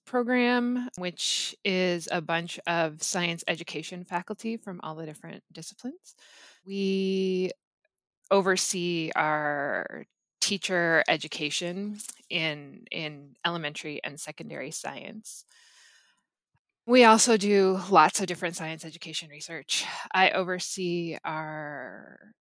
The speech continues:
S tem grant for science and engineering majors.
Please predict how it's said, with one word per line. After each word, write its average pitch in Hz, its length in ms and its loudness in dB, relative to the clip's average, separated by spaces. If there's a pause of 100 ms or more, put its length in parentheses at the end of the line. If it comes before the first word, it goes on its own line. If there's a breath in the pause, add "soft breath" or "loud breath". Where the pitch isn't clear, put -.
S 170 240 2
tem 175 300 -2
grant 220 580 -4 (420 soft breath)
for 165 920 -4
science 165 540 -6
and 156 80 -10
engineering 170 840 -8
majors. 214 840 -8